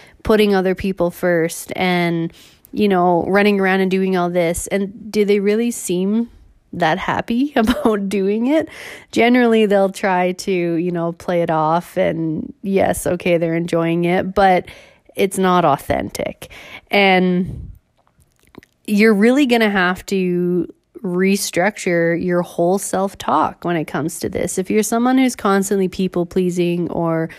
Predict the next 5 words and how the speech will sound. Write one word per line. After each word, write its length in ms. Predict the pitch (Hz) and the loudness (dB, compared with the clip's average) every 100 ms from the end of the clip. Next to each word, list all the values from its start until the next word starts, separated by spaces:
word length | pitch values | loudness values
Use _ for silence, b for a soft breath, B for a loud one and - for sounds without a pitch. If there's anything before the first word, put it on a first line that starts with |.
| B B B B B | B B B B B
someone 520 | - 214 208 208 202 | -2 2 4 4 2
who's 680 | 190 202 180 170 175 175 180 - | 0 0 2 2 2 0 -4 -6
always 520 | 185 196 202 202 202 - | 0 4 4 4 2 -4
trying 560 | 190 180 180 180 185 | -6 -4 -2 -2 -4
to, 720 | - 185 170 170 165 160 151 | -6 -6 -4 -2 -2 -4 -6